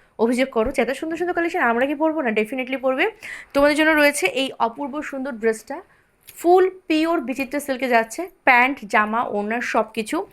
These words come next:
ওড়নাটা যাচ্ছে ফুল সলিডের ওপর, এবং কতটা বড় ওড়নাটা just দেখো। ঠিক আছে, ভীষণই বড় এবং ফুল সলিডের ওপরে যাচ্ছে ওড়নাটা। আর এই যাচ্ছে ড্রেসটা,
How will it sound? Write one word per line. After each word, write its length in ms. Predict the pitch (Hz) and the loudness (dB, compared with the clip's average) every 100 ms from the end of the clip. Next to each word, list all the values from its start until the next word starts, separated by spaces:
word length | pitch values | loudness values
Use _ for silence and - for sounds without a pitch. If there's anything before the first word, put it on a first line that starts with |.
| - - - | -16 -18 -4
ওড়নাটা 280 | 247 277 302 | 2 4 6
যাচ্ছে 240 | 330 320 349 | 6 4 0
ফুল 200 | 339 320 | 2 0
সলিডের 460 | 302 233 240 277 | 4 4 6 4
ওপর, 180 | 262 294 | 4 2
এবং 140 | 294 277 | -2 2
কতটা 320 | 214 226 294 | 2 2 -2
বড় 280 | 240 214 226 | 2 2 4
ওড়নাটা 300 | 285 285 294 | 0 -2 -4
just 160 | 277 220 | -6 -6
দেখো। 280 | - - - - - - - | -12 -14 -20 -20 -20 -12 0
ঠিক 120 | 294 | 2
আছে, 100 | 240 | 2
ভীষণই 560 | 226 262 - 320 320 | -2 0 2 2 2
বড় 360 | 277 262 262 349 | 4 6 6 2
এবং 240 | - 226 233 | -2 -2 0
ফুল 160 | 311 | -2
সলিডের 380 | 294 254 226 247 | 0 2 4 2
ওপরে 140 | 247 240 | 2 -2
যাচ্ছে 180 | 226 | -2
ওড়নাটা। 460 | 233 202 190 190 370 - - - - | -4 -4 -4 -2 -2 -4 -14 -8 0
আর 140 | 196 | 2
এই 220 | - 262 | 4 4
যাচ্ছে 280 | 277 269 302 | 4 2 0
ড্রেসটা, 460 | 220 220 220 285 | 2 2 2 -4